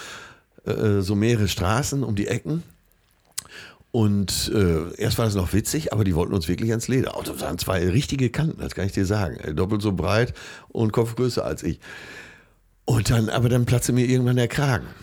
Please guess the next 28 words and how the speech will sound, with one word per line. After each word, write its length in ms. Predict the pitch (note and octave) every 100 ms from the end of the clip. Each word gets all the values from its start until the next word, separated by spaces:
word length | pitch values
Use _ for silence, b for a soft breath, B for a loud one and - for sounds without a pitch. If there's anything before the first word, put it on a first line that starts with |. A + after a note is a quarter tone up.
| - -
<laughs> 540 | G#2 - - F#2+ -
Mein 200 | B2+ F#2+
Kumpel 300 | - - D#3
kannte 320 | - C3+ C#3+
die 100 | A#2+
Situation 640 | G#2 G#2+ G#2 G2+ - G2 F#2
schon, 180 | G#2
dann 180 | D#3 G#2+
bleib 180 | F2 F2
ich 180 | F2 - D#3 -
stehen, 440 | - G2 B2+ G3 E3+
dreh 180 | F2+ F#2+
mich 180 | F2
um, 220 | F#2 B2 F#3 B B
die 120 | G2+ F#2+
rannten 240 | G#2+ B2+
hinter 240 | G2+ G2
uns 180 | F2+ E2
her 280 | F2+ G#2 D3+
und 140 | A2
haben 140 | G2+ G2+
gedacht, 240 | G2+ G2+ -
"Okay, 280 | B2 G3 D#2+
was 60 | D#2+
ist 100 | G2
denn 80 | A2
jetzt 200 | D3 -
los?" 260 | A#1+ -